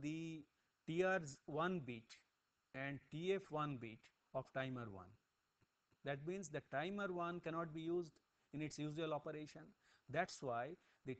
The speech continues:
uh, the timer zero is operated in mode three only when, uh, you require two separate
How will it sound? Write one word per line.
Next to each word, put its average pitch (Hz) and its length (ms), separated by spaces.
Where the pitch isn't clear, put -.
uh, 123 140
the 123 100
timer 170 440
zero 170 540
is 143 400
operated 127 720
in 127 200
mode 175 260
three 113 240
only 226 340
when, 156 440
uh, 160 100
you 160 200
require 143 440
two 190 100
separate 151 440